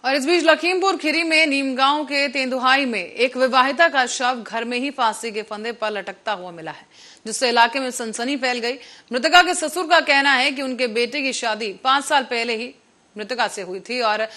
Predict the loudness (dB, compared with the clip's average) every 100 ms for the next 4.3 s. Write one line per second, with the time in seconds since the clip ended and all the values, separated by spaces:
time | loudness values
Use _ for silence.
0 | -18 -8 2 6 8 6 4 2 0 -2
1 | 0 0 0 2 0 -2 -4 -4 -6 -8
2 | -10 -8 -8 -6 -8 -10 -12 -8 -2 2
3 | 2 0 -4 -4 -4 -4 -2 -4 -4 -12
4 | -12 -12 -16